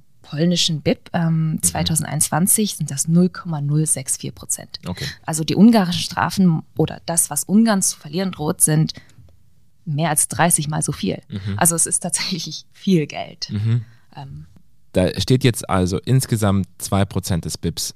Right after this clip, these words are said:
Speaker 2: für die Ungarn auf dem Spiel. Das ist sehr viel mehr Geld, als wir das aus anderen Verfahren, äh, in Europa kennen. Das ist auf jeden Fall schon mal schwierig zu verkraften. Äh, jetzt nochmal zurück zur wirtschaftlichen Lage. Warum ist es im Moment ganz besonders schwer zu verkraften für Ungarn?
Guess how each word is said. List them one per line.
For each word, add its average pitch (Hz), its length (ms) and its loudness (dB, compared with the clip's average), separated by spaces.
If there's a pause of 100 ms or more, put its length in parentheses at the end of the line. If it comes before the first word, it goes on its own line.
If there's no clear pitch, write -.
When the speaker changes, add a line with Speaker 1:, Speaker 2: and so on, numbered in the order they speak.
(140)
Speaker 2:
für - 240 -6
die - 320 -10
Ungarn 90 400 0
auf - 140 -4
dem 82 160 -2
Spiel. 156 340 2
Das 120 160 4
ist 95 160 2
sehr 110 140 4
viel 101 160 -4
mehr 87 160 0
Geld, 85 200 -2
als 80 200 -6
wir 80 80 -4
das 85 180 -4
aus 82 240 -4
anderen 92 340 0
Verfahren, 76 540 -4 (380)
äh, 87 220 0
in 92 120 -2
Europa 85 360 2
kennen. - 340 -10 (260)
Das 113 240 4
ist - 300 -2
auf 104 160 4
jeden 110 260 4
Fall 98 180 2
schon 87 180 2
mal 82 120 0
schwierig 90 360 -4
zu - 80 -8
verkraften. 113 640 0 (480)
Äh, - 180 -16
jetzt 107 180 2
nochmal 110 200 6
zurück 110 200 2
zur 98 140 0
wirtschaftlichen 98 480 0
Lage. 117 400 4 (240)
Warum 107 340 4
ist - 140 0
es 104 80 -4
im 95 40 -2
Moment 95 300 0
ganz 87 200 -2
besonders 90 360 2
schwer - 180 -4
zu - 120 -8
verkraften - 480 -8
für - 100 -4
Ungarn? - 320 -6